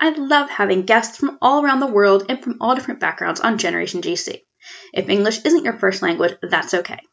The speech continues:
As long as you're comfortable holding a conversation in English, you're good to go. And different backgrounds doesn't just mean location or ethnicity. It means ensuring a varied gender and sexuality representation and representing fans of different ages and fans with your own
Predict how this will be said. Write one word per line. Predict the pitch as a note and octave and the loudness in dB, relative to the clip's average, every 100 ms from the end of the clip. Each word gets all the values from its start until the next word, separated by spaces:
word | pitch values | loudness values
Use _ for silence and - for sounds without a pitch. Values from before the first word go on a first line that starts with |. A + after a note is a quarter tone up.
| - | -4
As | - G3 | 0 2
long | G3 F#3+ | 2 -2
as | |
you're | G3+ G3+ | -4 -4
comfortable | F#3+ F#3+ G3 | -4 0 -2
holding | F#3+ F#3+ F#3+ | 0 0 0
a | F#3 | -4
conversation | - F#3+ F#3+ F4 G#4 A3+ | -6 -6 -2 0 0 0
in | A3+ B3+ | -2 -2
English, | G3 F3 F3 - | 0 -2 -2 -2
you're | G3+ G3 | 2 2
good | F#3 | 2
to | G3 | 0
go. | F#3+ - _ _ - - - - _ | -2 -6 _ _ -20 -20 -20 -20 _
And | C4 C#4+ G#3 - _ | 2 2 0 -8 _
different | C#4 C#4+ F4+ | -4 0 2
backgrounds | F4 - F4 C#4 | 2 4 2 2
doesn't | A#3+ C#4+ - - | -2 -4 -4 -6
just | C#4 - | -6 -4
mean | C4+ C4+ | -2 0
location | C#4 C#4 C4+ C4 A3 | -2 -2 -4 -2 -2
or | |
ethnicity. | G#3 G#3+ G#3 - G3 - | -2 -2 -4 -2 -2 -2
It | - _ _ | -8 _ _
means | G#3 G#3+ G#3+ | -6 -4 -4
ensuring | G#3+ A3 - G#3+ A3+ | -4 -4 -2 0 0
a | A#3 | 0
varied | A3 A#3 A#3 A3+ | 2 2 2 -2
gender | - G#3 A#3 | -6 -2 0
and | A3 G3+ G3 | 0 0 -2
sexuality | G#3 - G3+ G#3 A#3 | -4 -2 2 4 4
representation | G3 - F#3+ F#3+ G3+ G3 A3+ A3+ | 0 -6 -6 -4 0 0 0 -2
and | A#3+ A#3+ - - - - | -2 -4 -10 -18 -14 -6
representing | C4 C#4 C#4+ C#4+ B3 | -4 -2 -2 -2 -4
fans | A3 B3 B3 | -2 0 -2
of | - | -6
different | G#3 A3 F3+ | -6 -2 2
ages | G3+ B3 B3+ | 2 2 0
and | A#3+ A3+ - | 0 -2 -4
fans | - A3 A#3 | -2 -2 -4
with | B3+ | -8
your | B3+ - | -8 -4
own | A#3+ B3+ | -4 -4